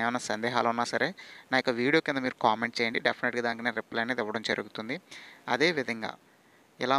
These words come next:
మరిన్ని వివరాలు మీకు తెలుసుకోవాలనుకున్నా లేదా మీకు ఏమైనా సందేహాలు ఉన్నా సరే, నాకు వీడియో కింద మెసేజ్ చేసినట్లయితే డెఫినెట్‌గా దాని మీద నేను వీడియో అనేది చేసి అప్‌లోడ్ చేయడం జరుగుతుంది. ఆ యొక్క వీడియో లింక్ కూడా మీకు సెండ్ చేయడం జరుగుతుంది. మన యొక్క ఆంధ్రప్రదేశ్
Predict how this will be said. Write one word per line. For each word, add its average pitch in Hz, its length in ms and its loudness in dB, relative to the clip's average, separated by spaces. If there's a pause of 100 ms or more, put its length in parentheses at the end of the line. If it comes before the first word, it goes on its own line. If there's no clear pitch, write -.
మరిన్ని 131 300 0
వివరాలు 123 320 2
మీకు 113 180 -12
తెలుసుకోవాలనుకున్నా 120 720 0 (160)
లేదా 120 200 0
మీకు 117 140 -14
ఏమైనా 117 240 -6
సందేహాలు 117 400 -4
ఉన్నా 113 180 -6
సరే, 120 140 -4 (280)
నాకు 120 140 -4 (120)
వీడియో 113 240 -4
కింద 120 220 -8
మెసేజ్ 113 280 -6
చేసినట్లయితే 120 420 -6 (140)
డెఫినెట్‌గా 123 480 -4
దాని 113 200 -2
మీద 110 80 -6 (100)
నేను 113 180 -8
వీడియో 113 260 -2
అనేది 127 240 -6
చేసి 117 240 -4 (640)
అప్‌లోడ్ 127 360 0
చేయడం 120 280 0
జరుగుతుంది. 117 440 -4 (180)
ఆ 117 100 -2
యొక్క - 120 -2 (100)
వీడియో 117 280 4
లింక్ 120 220 -8
కూడా 139 140 4 (140)
మీకు 123 200 -10
సెండ్ 110 200 -4
చేయడం 117 280 -2
జరుగుతుంది. 104 520 -12 (920)
మన 127 220 4
యొక్క 156 200 0 (360)
ఆంధ్రప్రదేశ్ 131 720 2